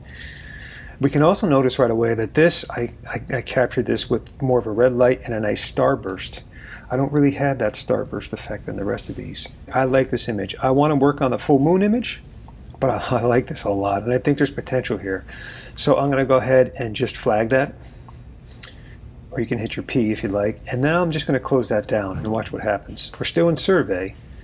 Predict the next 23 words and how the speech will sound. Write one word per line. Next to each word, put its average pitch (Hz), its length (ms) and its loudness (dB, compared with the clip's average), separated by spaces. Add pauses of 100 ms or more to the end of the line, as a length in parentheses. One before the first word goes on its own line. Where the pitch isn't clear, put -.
(180)
but 107 80 -4
now 117 100 0
we're 117 100 -2
down 117 160 0
to 110 80 -2
three 127 400 2
images 101 480 -4
here, 98 300 -6 (600)
and 113 120 -8
say 113 140 -2
this 107 220 -4
is 104 100 -6
the 104 160 -6
image 104 240 -6
we 104 60 -4
wanna 104 220 -6
work 101 260 -6
on. - 200 -8 (440)
You 160 100 -2
can - 140 -4
take 160 240 0
this 185 180 2
image 101 400 -4